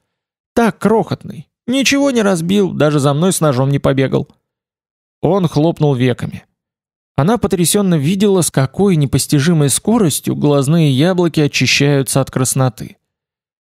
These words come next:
Через несколько долгих мгновений, в течение которых она не отрывала взор от его удивительных глаз, кровавая пелена ушла.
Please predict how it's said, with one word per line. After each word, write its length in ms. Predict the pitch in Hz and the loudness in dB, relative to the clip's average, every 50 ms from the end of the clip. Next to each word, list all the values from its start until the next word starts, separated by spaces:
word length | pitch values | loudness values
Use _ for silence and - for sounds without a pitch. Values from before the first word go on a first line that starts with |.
| _ _ - | _ _ -2
Через 240 | - 139 151 147 | 0 0 0 0
несколько 420 | 160 247 277 247 - 254 208 - 208 | 0 0 0 0 0 -2 -2 -2 0
долгих 420 | 147 185 220 220 160 170 143 - | 0 0 0 0 0 -2 -2 0
мгновений, 720 | 147 139 135 131 127 123 135 190 240 233 170 - 110 - _ _ _ | 0 0 2 2 2 2 2 2 2 2 0 -2 -4 -6 _ _ _
в 120 | _ _ | _ _
течение 460 | - 143 - - 190 190 180 170 160 | -2 0 0 0 0 2 2 0 0
которых 560 | - - 151 147 - 180 185 180 160 127 - | 2 0 0 0 0 0 0 0 0 0 0
она 220 | 143 131 127 147 151 | -2 -2 0 0 2
не 120 | 147 135 | 2 2
отрывала 520 | 135 127 - 147 156 156 170 175 156 156 160 | 0 0 0 0 0 2 2 2 2 0 0
взор 360 | 139 131 131 156 139 123 120 | 0 0 0 0 0 0 0
от 180 | 117 117 - | -2 -4 -2
его 260 | - 135 139 131 127 127 | -2 0 0 2 2 0
удивительных 640 | 127 120 123 131 135 131 - - 123 123 127 127 120 | 0 0 0 0 0 0 -2 -2 0 0 0 0 0
глаз, 380 | 127 151 196 240 269 - - _ _ _ _ _ _ _ _ _ _ | 0 2 2 2 0 -2 -6 _ _ _ _ _ _ _ _ _ _
кровавая 440 | - 247 262 240 226 214 202 220 220 | -2 0 2 2 2 2 2 2 2
пелена 400 | - 214 208 202 202 165 139 139 | 2 0 2 2 2 2 2 2
ушла. 480 | 139 139 - - - - 113 - - | 0 0 -2 -2 -2 -2 -2 -4 -6